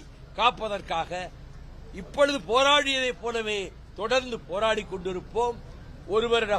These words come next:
காலம் என் உடல் நலம் மிகவும் பாதிக்கப்பட்டதால் நான் வீட்டை விட்டே வெளியே வராமல் வைத்தியம் செய்து கொண்டிருந்தேன். இன்னும் கூட முழுமையாக குணம் இல்லை என்றாலும் நான் கடமையை செய்ய வேண்டும் என்று இப்பொழுது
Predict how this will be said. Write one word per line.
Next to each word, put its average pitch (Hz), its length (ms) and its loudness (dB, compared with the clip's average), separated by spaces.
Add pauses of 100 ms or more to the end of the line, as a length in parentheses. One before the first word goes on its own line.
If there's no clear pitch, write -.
காலம் 247 340 6
என் 208 180 -8
உடல் 262 300 4
நலம் 220 300 2
மிகவும் 233 400 0 (440)
பாதிக்கப்பட்டதால் 220 1000 2 (300)
நான் 190 200 4 (220)
வீட்டை 262 380 6
விட்டே 220 260 2 (100)
வெளியே 233 260 6 (100)
வராமல் 190 420 0 (260)
வைத்தியம் 233 480 2
செய்து 185 220 -4
கொண்டிருந்தேன். 139 540 -10 (1040)
இன்னும் 311 360 -2
கூட 320 140 6 (180)
முழுமையாக 302 560 4 (500)
குணம் 240 300 2 (140)
இல்லை 269 280 4
என்றாலும் 226 500 2 (360)
நான் 240 200 2 (140)
கடமையை 262 440 6 (140)
செய்ய 262 160 0 (100)
வேண்டும் 226 280 2
என்று 202 220 -4 (640)
இப்பொழுது 208 400 0